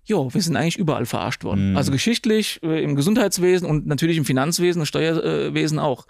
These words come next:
Speaker 2: Mhm.
Speaker 1: Jetzt ist halt die Frage, wie offen man, äh, hier auch, äh, sprechen kann, weil es gibt natürlich momentan <laughs> auch, sag ich mal, krasse Maßnahmen. Äh, ich mein, wir haben ja auch mal schon mal, äh, drüber gesprochen,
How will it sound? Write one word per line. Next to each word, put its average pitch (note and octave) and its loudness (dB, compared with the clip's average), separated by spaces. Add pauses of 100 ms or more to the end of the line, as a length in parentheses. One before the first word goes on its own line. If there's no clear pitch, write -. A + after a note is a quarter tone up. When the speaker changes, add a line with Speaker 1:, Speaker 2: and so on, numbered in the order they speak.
Speaker 2:
Mhm. F#2 0 (140)
Speaker 1:
Jetzt C3+ -2
ist D3 0
halt D#3+ 4
die D3 2
Frage, D#3+ 2
wie D#3 2
offen D#3+ -2
man, D#3 2
äh, C3+ 0
hier D#3+ 2
auch, C#3+ -2
äh, C3+ 2
sprechen D#3+ 0
kann, F#3 2
weil D3+ 2
es - -4
gibt - -4
natürlich D#3+ 0
momentan E3 0 (600)
<laughs> - -4
auch, C3+ -4 (380)
sag C#3 -4
ich D3+ -2
mal, C#3 2
krasse C3+ 0
Maßnahmen. C#3 0
Äh, F3 2
ich D3 -6
mein, C#3+ -2
wir C#3 0
haben C#3+ 2
ja C#3 0
auch C#3+ -2
mal D#3 0
schon D#3+ -2
mal, D3+ 0
äh, D3+ -4
drüber D#3+ -4
gesprochen, D#3+ -4